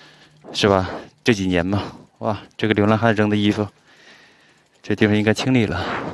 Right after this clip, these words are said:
但是我的观点呢，跟大宝妈妈的观点发生了很大的这个冲突。大宝妈妈的观点呢，是孩子必须这时候要拼命学。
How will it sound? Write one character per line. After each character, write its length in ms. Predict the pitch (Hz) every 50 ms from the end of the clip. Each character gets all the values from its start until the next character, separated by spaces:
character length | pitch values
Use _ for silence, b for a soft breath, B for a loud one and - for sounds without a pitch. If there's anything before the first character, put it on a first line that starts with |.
| B _ _ _ _ _ _ _ _ _ B B B B B B B B B B B _ _ _ _ _ _ _ _ _ _ _ _ _ - - - - - -
但 100 | 107 110
是 80 | 117 117
我 140 | 110 104 92
的 100 | 101 107
观 140 | 120 117
点 180 | 117 113 107 92
呢， 220 | 90 90 92 95
跟 380 | 92 - 104 101 104 104 104 101
大 120 | - 113
宝 140 | 107 - 101
妈 140 | 92 98 101
妈 80 | 104 104
的 100 | 101 98
观 180 | - 104 101
点 220 | 95 98 90 90 92
发 160 | - 101 98
生 160 | - 101 98
了 80 | 98 95
很 140 | 98 92
大 120 | 92 95 104
的 140 | 92 98 92
这 100 | 104 98
个 80 | 95
冲 200 | - - - 101
突。 240 | 98 - 101 95 95 - _ _ - _ _ b b b b b b b b b b b b b b b _
大 120 | - 123 120
宝 120 | 113 110
妈 120 | 101 110 113
妈 120 | 117 113
的 80 | 110 107
观 160 | 110 110 110
点 160 | 113 107 90
呢， 100 | 90 92
是 260 | - - 107 104 101
孩 200 | 95 95 95 95
子 100 | 95 110
必 140 | 101 113 110
须 260 | 104 - 113 104 107
这 160 | 107 - 117
时 160 | 107 - 110 104
候 80 | 95
要 100 | 95 104
拼 160 | 107 - -
命 160 | 117 117 117 107
学。 320 | - - 95 92 101